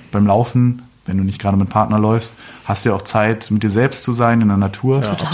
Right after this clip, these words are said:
Speaker 2: absolut.
Speaker 1: Sagt ihr auch, ihr lauft eigentlich oder macht so, so ein, nehmt euch so einen Vorsatz vor?
Speaker 3: Unbedingt.
Speaker 1: Oder vielleicht einfach, geht ihr laufen nur für, für den Spaß?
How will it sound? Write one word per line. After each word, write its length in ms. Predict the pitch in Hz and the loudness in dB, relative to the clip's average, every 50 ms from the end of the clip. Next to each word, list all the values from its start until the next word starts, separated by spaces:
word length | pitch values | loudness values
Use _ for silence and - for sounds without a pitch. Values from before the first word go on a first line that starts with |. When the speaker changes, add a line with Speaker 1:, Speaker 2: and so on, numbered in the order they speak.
| 165 160 | 0 2
Speaker 2:
absolut. 180 | 175 180 180 | 2 2 2
Speaker 1:
Sagt 220 | 120 123 127 - 135 | 2 0 0 0 0
ihr 100 | 110 135 | 0 0
auch, 80 | - | 2
ihr 80 | - 127 | 2 2
lauft 520 | 120 117 147 147 - - - - - - - - | 4 2 2 0 -4 -10 -14 -14 -14 -16 -6 -2
eigentlich 440 | 113 113 120 123 120 117 - - 113 | 0 0 2 0 0 -4 -4 -4 -2
oder 160 | 110 110 104 | 0 2 2
macht 200 | 101 117 117 - - | 2 0 0 -2 -4
so, 160 | 117 110 110 | -4 -2 -2
so 120 | 98 101 101 | -2 -2 -2
ein, 320 | 104 98 90 90 85 87 | 0 0 -2 -2 -4 -4
nehmt 260 | 95 98 117 123 - | -2 -2 -2 -2 -2
euch 100 | 120 - | -4 -4
so 80 | - 107 | -4 -4
einen 60 | 101 | -6
Vorsatz 500 | - - 110 113 110 113 110 - - - | -4 -4 -4 -2 -2 -4 -4 -6 -10 -14
vor? 420 | - - - - 107 95 143 147 151 | -14 -16 -10 -2 0 2 4 4 4
Speaker 3:
Unbedingt. 440 | 151 190 190 190 190 190 - - - - _ _ _ _ _ _ _ _ _ _ _ | 2 0 0 0 -2 -4 -6 -10 -18 -20 _ _ _ _ _ _ _ _ _ _ _
Speaker 1:
Oder 180 | _ 123 120 113 | _ 0 0 2
vielleicht 240 | - 123 117 - - | 2 0 0 0 0
einfach, 260 | 107 110 - 101 - 113 101 101 - | -2 -2 -2 0 -2 -2 -2 -2 -6
geht 220 | - 113 123 117 123 | -6 -2 -2 0 2
ihr 60 | 123 | 2
laufen 760 | 110 104 110 117 120 - 120 117 113 113 110 107 - - - - _ _ | 4 4 4 2 2 0 2 2 4 2 2 0 -2 -6 -14 -20 _ _
nur 540 | - - - 117 120 120 117 113 110 104 - - - - - - - - - - - | -16 -8 -2 0 2 2 2 2 0 0 -4 -8 -16 -20 -20 -20 -20 -20 -20 -20 -20
für, 220 | - - 113 113 113 | -6 -4 -4 -4 -4
für 160 | - - 110 | -4 -4 -2
den 160 | 98 95 95 | -2 -2 -4
Spaß? 680 | - - - 104 107 127 151 190 214 - - - - | -4 -4 -2 0 2 2 2 0 -2 -6 -8 -10 -14